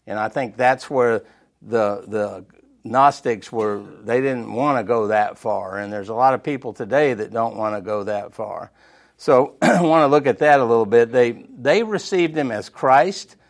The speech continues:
which means the anointed one or the Messiah, you know, full recognition that he is the Messiah, the anointed one. They received him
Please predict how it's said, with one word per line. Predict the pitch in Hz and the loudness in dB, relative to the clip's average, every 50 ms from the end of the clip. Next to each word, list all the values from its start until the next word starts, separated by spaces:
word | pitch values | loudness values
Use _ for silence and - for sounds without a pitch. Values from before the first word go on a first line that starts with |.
| _ _ _ _ _ - | _ _ _ _ _ -4
which | 135 131 127 - | -2 -2 -2 -2
means | 147 147 147 135 117 117 | -2 -2 0 -2 -2 -2
the | 135 127 120 | -2 -2 0
anointed | 113 113 120 131 147 160 165 160 156 151 139 | 0 0 2 4 4 6 6 4 2 0 0
one | 139 147 151 156 156 160 151 | 0 2 2 4 4 2 0
or | 120 110 | -2 -4
the | 101 113 | -4 -4
Messiah, | 107 110 110 107 - - 170 143 131 135 143 151 175 180 170 | -6 -4 -6 -6 -2 2 4 6 6 6 4 4 2 0 -2
you | 135 123 123 | -2 -4 -4
know, | 120 110 101 | -2 -4 -4
full | 95 - - - 160 175 185 180 | -6 -6 -2 2 4 4 4 4
recognition | 170 175 180 175 - 196 190 180 175 165 151 147 - 175 156 156 | 4 4 4 2 2 -2 -6 -4 -4 -4 -4 -4 -4 -6 -6 -4
that | 147 127 117 107 | -4 -4 -6 -6
he | 139 160 160 170 170 175 | -8 -8 -8 -8 -8 -10
is | 170 - 156 147 156 160 165 170 175 180 175 - - _ _ _ _ _ _ _ | -10 -6 -4 0 2 2 2 2 0 -4 -6 -10 -18 _ _ _ _ _ _ _
the | - 139 147 | -6 -4 -2
Messiah, | 160 160 147 - - 143 120 113 113 113 120 131 143 143 - _ _ _ _ _ _ _ _ - | 0 0 -2 0 0 2 2 4 4 4 4 2 2 0 -6 _ _ _ _ _ _ _ _ -6
the | 113 113 | -4 -2
anointed | 120 120 120 127 139 143 147 143 143 139 127 | -2 -2 0 0 2 2 2 2 0 -2 -2
one. | 117 117 117 113 113 123 147 151 147 _ _ _ _ _ _ _ _ - | -2 -2 -2 -2 -2 -2 -4 -6 -10 _ _ _ _ _ _ _ _ 2
They | 120 120 123 | 2 2 2
received | 120 120 113 - 165 156 147 135 131 | 2 -2 -6 -4 -2 -2 -2 0 0
him | 156 147 139 135 120 - - | 0 0 0 0 -2 -6 -10